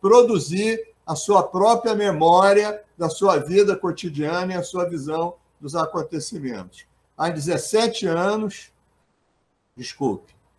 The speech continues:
há dezesseis anos a gente produz, a gente organiza aqui no Rio de Janeiro um encontro de inclusão visual, que é exatamente isso, que mudou de nome, agora chama Semana de Ocupação Visual.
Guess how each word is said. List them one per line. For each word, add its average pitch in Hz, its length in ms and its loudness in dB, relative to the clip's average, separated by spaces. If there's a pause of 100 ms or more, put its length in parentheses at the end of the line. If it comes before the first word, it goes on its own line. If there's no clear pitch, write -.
(280)
há 160 360 -2
dezesseis 160 760 2
anos 185 360 0
a 175 100 -2
gente 180 280 -6
produz, 165 520 0
a 135 80 0
gente 160 340 -6
organiza 160 720 -2
aqui 160 200 -8
no 147 120 -6
Rio 151 160 -4
de 135 80 -10
Janeiro 147 540 -4 (320)
um 170 100 -4
encontro 190 600 0
de 175 120 -6
inclusão 156 560 0
visual, 170 540 2
que 170 120 -8
é - 20 -2
exatamente 156 720 -4
isso, 175 360 -2 (200)
que 180 100 -6
mudou 185 340 2
de 175 140 -2
nome, 175 360 2
agora 165 320 -2
chama 175 540 -4 (160)
Semana 170 520 -4
de 170 80 -6
Ocupação 156 640 -8
Visual. 123 540 -4